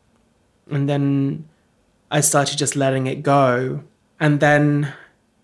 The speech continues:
stress happened. Then I went to rehab. And then my ex died. And then whilst grieving for her, I feel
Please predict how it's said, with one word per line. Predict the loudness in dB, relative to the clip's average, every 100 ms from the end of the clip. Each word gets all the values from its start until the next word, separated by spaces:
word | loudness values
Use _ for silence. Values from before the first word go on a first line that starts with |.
| _ -8
stress | -4 0 0 0
happened. | -4 -8 -10 -8 -8 -8 -10 -12 _ _ _
Then | -6 -2
I |
went | -2 -4
to | -6
rehab. | -8 -6 -6 -8 -10 _ _ _ _ _ _ -6
And | -2
then | -2
my | -2 -2
ex | -4 -4
died. | -4 -4 -6 -10 -14 _ _ _ _ _ _ _ -4
And | -2 2
then | 4 2 0 -6 -18 _ _
whilst | 2 4 4 4
grieving | 4 4 4 2 0
for | -4
her, | -4 0 0 -2 -6 -10 -16 _ _ _ _ _ -4
I | -2
feel | -4 -4 0 2 2 0 -2 -8